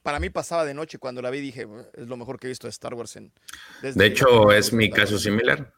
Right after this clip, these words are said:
Speaker 2: Yo, yo quiero verla porque es un producto nuevo, pero no,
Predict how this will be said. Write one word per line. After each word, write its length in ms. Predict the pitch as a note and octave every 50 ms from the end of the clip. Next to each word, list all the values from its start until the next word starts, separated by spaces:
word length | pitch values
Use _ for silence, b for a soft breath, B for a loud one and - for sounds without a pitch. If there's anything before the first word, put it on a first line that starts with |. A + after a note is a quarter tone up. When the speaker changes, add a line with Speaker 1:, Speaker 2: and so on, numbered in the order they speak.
| _ -
Speaker 2:
Yo, 420 | F#2 F2+ F#2+ G2+ G#2 A2 G#2 C#2+ -
yo 580 | F#2+ G#2+ A2 A2+ A#2 A#2 A#2 A#2 - - _ _ _ _ _ _
quiero 280 | - A#2 A2+ A#2 A#2+
verla 440 | A2+ A#2+ A2+ A#2 B2+ A2+ G#2+ - _
porque 280 | - G#2 F2+ E2 - G2
es 100 | F#2 G2+
un 120 | A2+ G2+
producto 340 | - G#2 G#2+ G#2 F2+ - A2
nuevo, 380 | G#2+ G#2+ G#2+ G#2 A2 G#2+ - -
pero 260 | F#2+ F2+ F2 F2 E2+
no, 1040 | F2 F2 F2+ F#2 F#2+ F#2+ G2 F#2+ F#2+ F#2+ F#2 F#2 F2+ F2+ F2 E2+ E2 E2 E2 E2